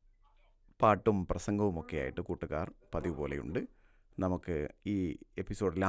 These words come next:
ആദ്യത്തെ പരിപാടി ആരുടേതാണെന്ന് നോക്കാം. ലാമിയ അമീറാണ് നമ്മുടെ കൂടെ ചേരുന്നത്. അൽ മദ്രസത്തുൽ ഇസ്ലാഹിയ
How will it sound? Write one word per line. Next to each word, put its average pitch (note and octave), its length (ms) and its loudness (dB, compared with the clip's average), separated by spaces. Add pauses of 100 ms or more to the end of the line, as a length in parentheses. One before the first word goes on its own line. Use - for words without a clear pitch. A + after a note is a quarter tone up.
ആദ്യത്തെ C#3+ 380 0
പരിപാടി D#2+ 580 -2
ആരുടേതാണെന്ന് D#2+ 680 0
നോക്കാം. A2+ 280 -2 (560)
ലാമിയ D#3+ 580 8 (100)
അമീറാണ് F#2+ 680 2 (160)
നമ്മുടെ F2+ 280 0
കൂടെ C#2 240 -2
ചേരുന്നത്. B1+ 360 -6 (520)
അൽ C3+ 160 10 (160)
മദ്രസത്തുൽ C3+ 680 6 (220)
ഇസ്ലാഹിയ G#2+ 680 2